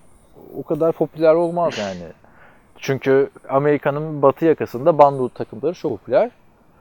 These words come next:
Ama abi bandoda çalmak popülerlik getiren bir şey değil. Nedense.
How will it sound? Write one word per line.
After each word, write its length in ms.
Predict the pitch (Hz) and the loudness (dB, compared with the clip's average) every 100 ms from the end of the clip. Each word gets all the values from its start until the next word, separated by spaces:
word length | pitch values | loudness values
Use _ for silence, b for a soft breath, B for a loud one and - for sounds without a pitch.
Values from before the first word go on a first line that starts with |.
| b b _ | b b _
Ama 260 | 127 147 180 | -2 4 4
abi 160 | 220 131 | 4 4
bandoda 560 | 143 175 170 156 170 - | 2 2 0 0 -2 -6
çalmak 400 | - 151 156 202 - - - | -4 -4 -2 -6 -8 -18 -10
popülerlik 640 | 156 - 151 147 147 - | -10 -4 2 2 2 -4
getiren 420 | 139 - 135 156 | -6 0 0 0
bir 60 | 143 | -4
şey 320 | - 165 139 | -2 -2 -2
değil. 320 | 131 95 - - _ _ b b b b _ _ _ - | -4 -6 -8 -20 _ _ b b b b _ _ _ -16
Nedense. 540 | 104 98 92 87 - | -10 -8 -8 -10 -16